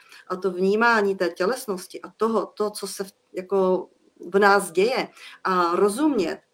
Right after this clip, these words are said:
a vnímat tu řeč těla, to je jedna ze základních, eh, věcí, a která nám je dána, protože to naše tělo je vlastně to vozítko, které my tady vlastně máme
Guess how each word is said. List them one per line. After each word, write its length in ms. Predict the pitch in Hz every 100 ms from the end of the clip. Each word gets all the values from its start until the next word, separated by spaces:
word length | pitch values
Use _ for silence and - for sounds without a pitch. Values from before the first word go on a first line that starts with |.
| _
a 60 | 170
vnímat 440 | 175 202 247 247
tu 120 | - 214
řeč 240 | 233 -
těla, 280 | - 196 185
to 160 | 190
je 180 | 196 190
jedna 280 | 190 190 220
ze 140 | 208
základních, 720 | 185 175 196 247 240 262 269 196
eh, 200 | 190 185
věcí, 640 | 180 214 214 185 170 185 - _ - - - -
a 260 | 185 180 175
která 320 | - 202 196
nám 240 | 214 214 - -
je 160 | 214
dána, 360 | 185 185 247 220
protože 340 | 190 175 180
to 120 | 185
naše 280 | 190 190 -
tělo 520 | 226 - 170 175 285 - - -
je 80 | 190
vlastně 260 | 190 196
to 180 | 202 214
vozítko, 520 | 175 185 196 294 -
které 300 | 190 180 170
my 100 | 180
tady 220 | 185 185
vlastně 320 | 185 185 - 202
máme 540 | 180 165 165 190 233